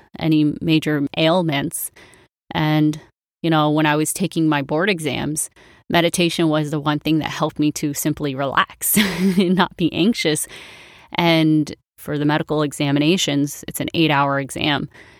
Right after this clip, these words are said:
And we would have, <sighs> you know, hundreds and hundreds of questions for eight straight hours.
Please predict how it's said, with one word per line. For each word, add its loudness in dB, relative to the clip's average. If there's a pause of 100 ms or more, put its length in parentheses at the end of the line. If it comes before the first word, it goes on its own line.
(160)
And 0
we 4
would 2
have, 0 (160)
<sighs> -12
you -2
know, -6 (160)
hundreds 0
and -4
hundreds 2
of -8
questions 0
for -6
eight 0
straight -4
hours. 0